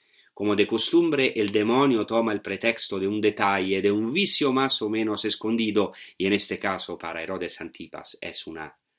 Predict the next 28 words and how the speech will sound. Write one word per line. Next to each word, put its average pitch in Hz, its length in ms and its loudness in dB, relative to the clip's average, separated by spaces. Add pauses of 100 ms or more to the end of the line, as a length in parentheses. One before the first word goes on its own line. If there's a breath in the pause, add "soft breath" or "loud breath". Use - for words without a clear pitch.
(340)
una 85 220 -8
muchacha, 76 560 -10
la 78 120 -6
hija 82 320 -8
de 82 120 -8
Herodías. 80 760 -10 (680)
Ninguno 147 460 4
de 131 120 4
los 123 180 0
evangelios 92 640 -4
sinópticos 92 680 -6
recuerda 82 600 -8
el 87 140 -10
nombre 90 280 -4
de 82 100 -6
la 80 100 -8
princesa. 78 680 -12 (340)
Es - 200 -4
Flavio 151 340 2
Josefo 82 640 -6 (380)
quien 104 420 -2 (100)
nos 92 560 -6
lo 90 140 -6
ha 90 120 -6
transmitido. 82 760 -10
Se 98 160 -2
llamaba 104 420 0
Salomé 104 640 0